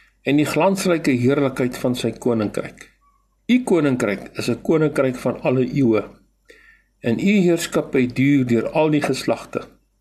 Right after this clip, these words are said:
Die Here ondersteun almal wat val, en hy rig almal op wat neergeboe is. Die oë van almal wag op u, en u gee hulle hul spys op die regte tyd.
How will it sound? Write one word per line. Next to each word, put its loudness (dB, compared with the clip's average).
Die -4
Here 2
ondersteun 0
almal 0
wat -2
val, -4
en 0
hy 2
rig -2
almal 2
op -4
wat -2
neergeboe 0
is. -14
Die 0
oë 4
van 0
almal 2
wag 0
op -4
u, 0
en 0
u 2
gee 0
hulle 2
hul 0
spys -4
op -4
die 2
regte -2
tyd. -8